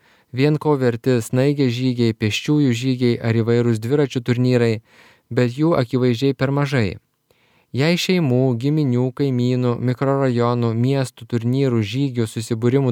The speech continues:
daugėtų, štai tada ir įvyktų aktyvaus gyvenimo būdo lūžis. Štai tada galėtume kalbėti apie savo sporto ir fizinio aktyvumo kultūrą,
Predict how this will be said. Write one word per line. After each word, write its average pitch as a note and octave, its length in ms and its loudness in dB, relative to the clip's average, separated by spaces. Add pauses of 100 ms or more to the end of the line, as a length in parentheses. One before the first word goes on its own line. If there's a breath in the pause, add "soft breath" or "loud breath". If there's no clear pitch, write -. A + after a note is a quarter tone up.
daugėtų, A2+ 560 0 (440 soft breath)
štai - 280 -2
tada C3 240 2
ir C#3 240 0
įvyktų B2+ 400 0
aktyvaus B2 480 0
gyvenimo B2 520 0
būdo A#2+ 360 0
lūžis. A2+ 540 -2 (460 soft breath)
Štai - 280 0
tada D#3+ 240 2
galėtume D3+ 480 0
kalbėti B2+ 480 0
apie A#2 260 0
savo B2 300 0
sporto C#3 560 -2
ir A#2+ 160 -2
fizinio B2+ 400 0
aktyvumo A#2+ 480 0
kultūrą, C#3 600 -2